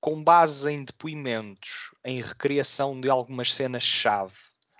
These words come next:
alguns episódios-chave na vida das pessoas, e também recorrendo a imagem, a imagens de arquivo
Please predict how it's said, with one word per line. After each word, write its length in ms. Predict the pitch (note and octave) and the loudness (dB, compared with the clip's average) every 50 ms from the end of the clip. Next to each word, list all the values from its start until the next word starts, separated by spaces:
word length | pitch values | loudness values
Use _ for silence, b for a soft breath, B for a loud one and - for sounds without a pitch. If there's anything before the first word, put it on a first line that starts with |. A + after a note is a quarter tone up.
| _ | _
alguns 320 | - G#2+ G2 G2+ G#2+ G#2 - | -10 -10 -10 -10 -10 -10 -10
episódios-chave 920 | G2+ - - G2+ G#2 G#2+ G2+ G#2 G2 - - - - G#2 F#2+ F#2 F#2 F#2+ | -10 -10 -12 -4 -2 0 0 0 -2 -2 -2 0 2 2 0 0 -4 -10
na 120 | F#2 F#2+ | -14 -14
vida 360 | F#2 F#2+ G2 F2+ F#2 F2+ F2 F#2 F#2+ _ b b b b b b b b | -12 -12 -14 -12 -12 -12 -12 -14 -20 _ b b b b b b b b
das 160 | - G#2 - | -6 -6 -6
pessoas, 680 | - - - - - A2+ G2+ G2+ F#2+ F2 - - - - b b b b b b b | -4 -6 -10 -8 -4 -2 -2 -2 -2 -4 -6 -6 -8 -8 b b b b b b b
e 60 | - | -8
também 540 | C3 - C#3+ C3 C3+ C3+ B2+ A#2+ A#2 A#2 A#2 | 0 0 0 2 4 4 4 4 2 -2 -8
recorrendo 480 | A2 - - - - A#2 A#2+ A#2+ A2+ A2+ | -12 -14 -14 -10 -6 -6 -6 -4 -2 -4
a 20 | |
imagem, 440 | A2+ A2 A2+ A2+ A2 G#2+ G#2 A2 A2 - | -2 -2 2 2 2 2 2 -2 -8 -10
a 40 | G#2 | -12
imagens 440 | G2+ G#2 G#2+ G#2 G#2 G#2+ G2+ F#2+ | -8 -6 -6 -6 -6 -6 -10 -4
de 80 | G2 G#2 | -2 -2
arquivo 540 | G2+ G2+ - - - G2+ F#2+ F#2 F#2+ G2+ | -2 -2 -4 -12 -12 -12 -12 -12 -14 -18